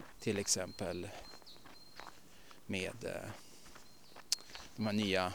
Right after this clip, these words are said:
S S R I-medicinerna som har kommit ut.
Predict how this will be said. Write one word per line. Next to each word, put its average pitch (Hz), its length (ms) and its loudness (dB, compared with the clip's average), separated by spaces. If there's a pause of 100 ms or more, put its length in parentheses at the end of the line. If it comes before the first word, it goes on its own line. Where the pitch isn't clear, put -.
(240)
S 98 200 6
S 101 120 10
R 98 220 6
I-medicinerna - 1600 0
som 95 180 -4
har 85 60 -4
kommit 98 300 -6
ut. 92 240 -4